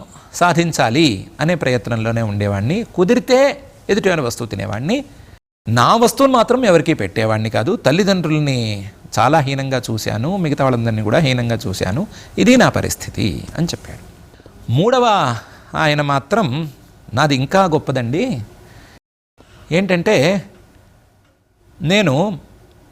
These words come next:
దేవాలయం అనేది ఉంటే, ఆ దేవాలయానికి సంబంధించిన సొమ్ము ఉంటే అక్కడ ప్రత్యక్షమయ్యేవాడిని.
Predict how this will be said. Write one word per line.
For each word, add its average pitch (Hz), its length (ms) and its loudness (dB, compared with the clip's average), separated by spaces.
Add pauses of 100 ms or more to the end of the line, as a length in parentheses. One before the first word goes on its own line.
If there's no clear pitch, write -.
(120)
దేవాలయం 233 1120 2
అనేది 196 280 4
ఉంటే, 147 640 0 (960)
ఆ 170 140 2
దేవాలయానికి 208 880 2
సంబంధించిన 175 760 0
సొమ్ము 143 340 0
ఉంటే 127 460 -2 (160)
అక్కడ 208 260 -2
ప్రత్యక్షమయ్యేవాడిని. 101 960 -4